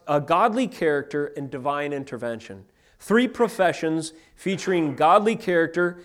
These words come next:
and divine intervention. Profession number one, an oath. This would be a profession, a statement of commitment by Abraham and his servant, verses one through nine.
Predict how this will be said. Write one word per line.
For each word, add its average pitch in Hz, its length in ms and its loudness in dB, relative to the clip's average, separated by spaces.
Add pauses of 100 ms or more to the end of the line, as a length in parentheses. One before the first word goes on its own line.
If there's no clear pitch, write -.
(140)
and 151 160 -2
divine 151 380 0
intervention. 151 540 -2
Profession 190 420 -2
number 165 220 2
one, 180 260 4
an 160 160 0
oath. 147 400 2 (380)
This 156 120 -10
would 214 120 2
be 175 100 2
a 156 60 4
profession, 165 840 2 (260)
a 156 80 -4
statement 220 380 4
of 175 100 -4
commitment 165 560 -2
by 120 120 -2
Abraham 170 600 -2
and 147 200 -4
his 131 120 -10
servant, 147 380 -2
verses 120 320 -12
one 131 240 -4
through 131 140 -10
nine. 120 340 -6